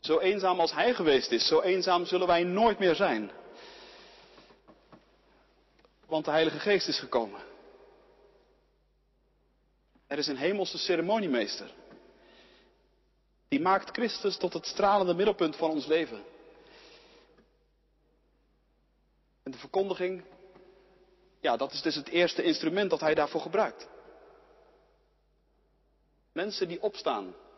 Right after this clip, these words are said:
en zeggen: "God deugt. Je kunt op hem aan.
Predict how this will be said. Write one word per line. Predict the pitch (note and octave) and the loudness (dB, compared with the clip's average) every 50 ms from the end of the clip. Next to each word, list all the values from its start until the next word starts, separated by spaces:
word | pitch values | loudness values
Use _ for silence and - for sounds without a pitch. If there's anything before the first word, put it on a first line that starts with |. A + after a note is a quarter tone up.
| - - - - - - _ _ _ _ _ | -20 -20 -20 -20 -20 -20 _ _ _ _ _
en | - C#3 C3 | -8 -6 0
zeggen: | - F3 D#3+ - D#3 | 0 0 0 0 -2
"God | - - - G#3+ F3 | -4 -2 -4 0 2
deugt. | A3+ G#3 C#3+ A2 - - - - - - - - - - - - - - - - - - - - _ - - - | 2 2 2 0 -2 -8 -16 -20 -20 -20 -20 -20 -20 -20 -20 -20 -20 -20 -20 -20 -20 -20 -20 -20 _ -20 -16 -14
Je | - | -4
kunt | - - F#3 F3+ F3 | 0 0 0 0 0
op | E3 | -2
hem | E3+ F#3 G#3 | 0 0 0
aan. | F#3+ C3+ A2 G#2+ | 0 0 -2 -6